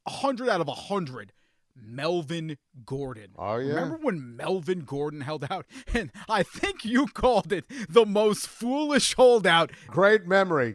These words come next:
Speaker 2: Dumbest holdout in the history of holdouts. And I, I'll give you half this story. You're gonna have to fill in the blank for me. You know, Melvin Gordon was our guy,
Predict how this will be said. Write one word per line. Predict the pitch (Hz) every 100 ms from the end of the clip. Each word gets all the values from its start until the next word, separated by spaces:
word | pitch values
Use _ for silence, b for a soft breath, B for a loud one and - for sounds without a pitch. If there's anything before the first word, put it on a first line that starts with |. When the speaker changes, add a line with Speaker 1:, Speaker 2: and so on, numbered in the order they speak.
| 87
Speaker 2:
Dumbest | 170 208 240 214
holdout | 196 202 190 165 147 139
in | 139 131
the | 120
history | 160 190 - 175 156 151 143
of | 113 95
holdouts. | - 175 175 127 98 90 92 -
And | 120 110 107 b b b b -
I, | 165
I'll | 160 165
give | 127 247 220
you |
half | 151 160 202 196
this | 143 110
story. | - 127 110
You're | 139
gonna | 156
have | 156 -
to |
fill | 117 165 160
in | 135
the |
blank | 104 127 151 147
for | - 120
me. | 104 90 113 b -
You |
know, | 151
Melvin | 151 247 262 226
Gordon | 233 220 196
was | 151
our | 147 127
guy, | 160 120